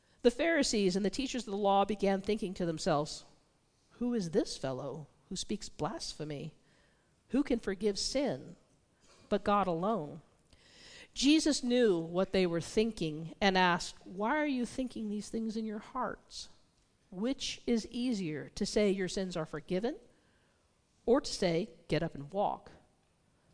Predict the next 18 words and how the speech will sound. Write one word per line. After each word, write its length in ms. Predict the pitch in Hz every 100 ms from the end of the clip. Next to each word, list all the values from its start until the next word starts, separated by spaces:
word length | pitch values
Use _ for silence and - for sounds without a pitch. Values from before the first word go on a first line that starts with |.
| _
But 100 | 196
I 180 | 196 254
want 360 | 269 240 226 220
you 160 | 226
to 160 | - 190
know 400 | 202 285 196 170
that 140 | 165
the 80 | 175
Son 280 | - 240 277
of 120 | 214
Man 240 | 202 196
has 180 | 190 185
authority 560 | 185 - 247 247 190 202
on 280 | 196 208 -
earth 260 | 226 233
to 100 | -
forgive 400 | - 190 196 180
sin. 500 | - - 247 131 127